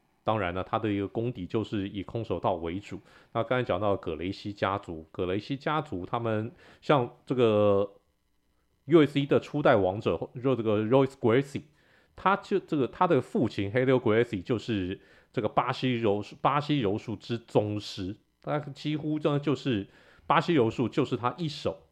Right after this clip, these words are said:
在巴西推广创立的。然后U F C当初会建立呢，呃，为什么会有个，这个巴西柔术，为什么会有葛雷西家族呢？其实U F C的一个创始者之一就是葛雷西的，这个就是 Roy-，这个 Royce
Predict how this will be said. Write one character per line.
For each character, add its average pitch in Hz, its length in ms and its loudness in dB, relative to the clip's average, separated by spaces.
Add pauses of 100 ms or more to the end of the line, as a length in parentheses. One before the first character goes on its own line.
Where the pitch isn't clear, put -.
在 117 280 2
巴 123 260 -2
西 123 180 -4
推 135 300 2
广 - 220 -6 (100)
创 98 340 0
立 95 200 -6
的。 - 100 -18 (480)
然 95 140 -2
后 101 540 2
U 170 140 4
F 147 140 4
C 156 100 0
当 170 220 -2
初 180 160 0
会 170 160 4
建 139 320 0
立 135 160 -4
呢， 95 240 -4 (420)
呃， 104 260 2
为 185 160 4
什 190 120 -6
么 95 140 -2
会 139 180 2
有 90 180 0
个， - 180 -14 (120)
这 143 100 -2
个 110 100 4
巴 120 160 0
西 139 140 -4
柔 92 180 0
术， 95 340 -6
为 160 120 4
什 113 120 -4
么 92 80 -6
会 120 120 0
有 110 80 0
葛 90 140 -6
雷 82 120 -4
西 98 160 -8
家 98 240 -2
族 82 160 -10
呢？ 85 100 -8
其 95 240 -10
实 98 240 -6 (340)
U 135 140 4
F 127 120 2
C 135 120 -2
的 123 80 0
一 107 60 0
个 110 100 0
创 120 260 0
始 101 220 -6
者 85 220 -6
之 - 180 -8
一 104 140 -6
就 143 160 -2
是 139 120 -6
葛 95 200 -2
雷 90 140 -2
西 113 180 -8
的， 104 220 0
这 - 120 -4
个 131 80 2
就 139 140 2
是 123 60 2
Roy-， 139 600 0
这 - 80 -10
个 107 240 2
Royce 127 260 2